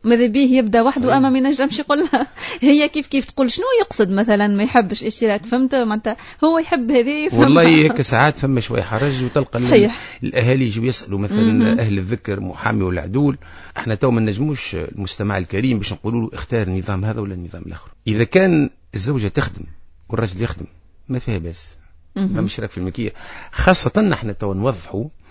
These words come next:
Speaker 2: كون راهو نظام الاشتراك في الملكية هذايا راهو ما يشملش جميع الممتلكات متاع الشخص.
Speaker 1: هذا هو، هذا علاش يسأل ديجا.
Speaker 2: أظن هذيك ال-،
Speaker 1: مهم.
Speaker 2: باهي.
Speaker 1: لي بوان اللي حاشوا بها.
Speaker 2: باهي. إذن، آه، شنو يشمل حسب القانون؟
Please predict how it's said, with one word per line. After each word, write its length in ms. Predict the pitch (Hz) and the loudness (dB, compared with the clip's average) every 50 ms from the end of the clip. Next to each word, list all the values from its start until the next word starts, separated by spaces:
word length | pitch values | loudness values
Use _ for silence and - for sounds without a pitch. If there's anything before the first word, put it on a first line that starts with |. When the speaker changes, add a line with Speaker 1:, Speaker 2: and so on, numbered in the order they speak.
| - - | -6 0
Speaker 2:
كون 240 | - 147 143 131 131 | 2 2 4 6 6
راهو 140 | 139 139 120 | 6 6 6
نظام 300 | 113 110 110 135 185 196 | 4 4 4 4 2 2
الاشتراك 360 | 165 123 - - - - - | 0 -2 -4 -4 -6 -8 -8
في 80 | - - | -8 -10
الملكية 520 | 80 80 80 71 - 110 92 78 76 80 | -10 -10 -10 -8 -6 -6 -6 -6 -8 -10
هذايا 340 | 78 80 80 76 76 87 110 - - - - - - - - - - - | -10 -10 -10 -10 -10 -10 -12 -14 -18 -20 -20 -20 -20 -20 -20 -12 -4 -2
راهو 140 | 131 135 127 | 0 2 2
ما 140 | 117 123 | 2 2
يشملش 760 | 147 156 - - 156 151 151 160 160 143 - - - - - - - - - _ _ - | 2 4 4 4 4 4 2 -2 -4 -8 -12 -12 -12 -12 -14 -14 -16 -20 -20 _ _ -12
جميع 300 | - 101 113 135 147 143 | -6 -4 -4 -2 -2 -4
الممتلكات 680 | 120 135 147 139 120 - 127 117 117 - 123 110 - 98 | -4 -4 -6 -6 -6 -6 -8 -8 -8 -8 -10 -12 -12 -12
متاع 200 | 92 - 80 85 | -14 -14 -14 -16
الشخص. 500 | 95 - - 95 - - - - - - - - - - | -14 -14 -14 -14 -14 -14 -16 -16 -16 -18 -20 -20 -16 -6
Speaker 1:
هذا 260 | - 269 349 392 339 311 | -2 0 2 4 6 6
هو، 240 | 285 320 370 339 | 6 6 4 4
هذا 260 | 302 269 294 269 262 254 | 4 4 2 0 0 0
علاش 260 | 240 233 240 - - | 0 -2 -2 -2 -4
يسأل 260 | 214 - - - 170 | -6 -6 -6 -8 -6
ديجا. 220 | - 160 - - - - - _ _ - | -6 -6 -6 -8 -10 -14 -18 _ _ -8
Speaker 2:
أظن 300 | 90 95 139 156 143 120 | -4 0 2 2 2 2
هذيك 280 | 120 135 170 - - | 2 0 0 0 0
ال-، 520 | 123 110 104 101 98 101 104 104 - 120 240 | 0 0 -2 -2 -4 -6 -8 -10 -8 -4 -2
Speaker 1:
مهم. 280 | 240 220 226 202 202 | 0 0 0 0 -2
Speaker 2:
باهي. 120 | 202 214 220 | -2 0 0
Speaker 1:
لي 80 | 233 | 0
بوان 200 | 226 - 226 208 | 0 0 0 -2
اللي 100 | 202 208 | -2 -2
حاشوا 240 | - 214 196 - 220 | -4 -6 -6 -6 -6
بها. 160 | 208 233 - | -6 -6 -6
Speaker 2:
باهي. 100 | 82 78 - - - | -6 -8 -10 -6 -2
إذن، 420 | 117 117 185 214 185 151 156 - - - - - | 2 4 4 6 6 6 4 2 -2 -6 -12 -10
آه، 300 | 113 110 110 110 - - | -8 -8 -6 -8 -8 -4
شنو 200 | - 156 202 196 | 0 2 2 4
يشمل 300 | 170 143 - 107 90 - | 2 2 0 -4 -6 -6
حسب 220 | - 101 - - | -8 -10 -10 -12
القانون؟ 400 | - - 90 87 90 87 92 87 | -12 -8 -6 -6 -4 -6 -6 -10